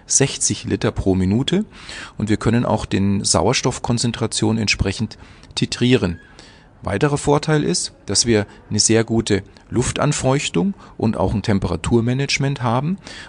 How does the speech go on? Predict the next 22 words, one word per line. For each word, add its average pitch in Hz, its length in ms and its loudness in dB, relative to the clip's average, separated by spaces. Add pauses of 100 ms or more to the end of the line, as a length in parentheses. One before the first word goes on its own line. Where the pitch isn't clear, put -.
Und 95 140 -2
das - 160 2
hat 131 120 -2
wiederum 117 400 2
doch - 240 0
große 120 400 0
Auswirkungen 113 840 0
auf - 240 -6
die 104 100 0
mukoziliare 98 720 -2
Clearance, 135 580 0
also - 160 -6
die 85 120 -4
Reinigungsfunktion 135 1080 0
der 135 140 2
Lunge. 135 240 0
Das 101 140 0
sind 101 100 0
ja 95 80 0
so 110 100 -4
kleine - 280 0
Flimmerhärchen 151 640 0